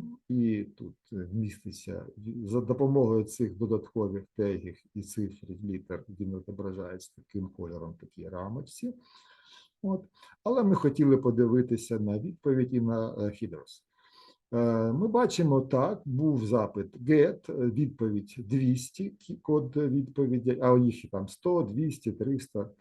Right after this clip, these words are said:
п'ятсот. Е, перш-, перша літера один, два, три, чотири, п'ять.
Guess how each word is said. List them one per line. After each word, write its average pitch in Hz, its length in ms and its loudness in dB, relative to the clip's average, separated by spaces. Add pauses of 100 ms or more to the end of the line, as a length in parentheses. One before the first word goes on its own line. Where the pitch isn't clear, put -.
(360)
п'ятсот. - 520 -6
Е, 87 320 -14 (880)
перш-, - 280 -8
перша 123 300 4
літера 123 340 2
один, 120 220 2
два, 104 140 0
три, 101 180 -6
чотири, 104 340 -12
п'ять. 202 340 -6